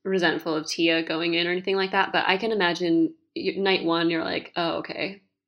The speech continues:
There's just certain people you know are gonna be sort of favored. So for some reason, that kind of, kind of irritates me in retrospect.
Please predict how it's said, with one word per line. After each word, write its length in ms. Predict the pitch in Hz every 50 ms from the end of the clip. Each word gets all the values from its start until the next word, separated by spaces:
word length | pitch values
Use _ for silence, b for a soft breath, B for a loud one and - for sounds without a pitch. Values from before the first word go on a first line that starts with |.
| - - -
There's 300 | - - 226 226 226 226
just 380 | 254 247 247 - - _ _ -
certain 240 | - 226 208 180 185
people 220 | - 190 190 180
you 100 | 170 165
know 120 | 165 160 160
are 100 | 165 160
gonna 120 | 160 156
be 360 | 156 - 165 160 165 - - -
sort 240 | - - - 160 156
of 60 | 160
favored. 460 | - - 165 165 175 185 190 196 190 - _ _ _ -
So 160 | - 214 196 - 190
for 140 | - 226
some 180 | 214 - 226 208
reason, 200 | 196 185 180 170
that 140 | 156 135 -
kind 120 | - 160
of, 60 | 165 - - - _ _ _ _ _ _ _ - -
kind 80 | 190 175
of 40 | 165
irritates 300 | 165 165 165 - 143 -
me 80 | -
in 60 | - -
retrospect. 680 | - - - - 165 - - - - - - -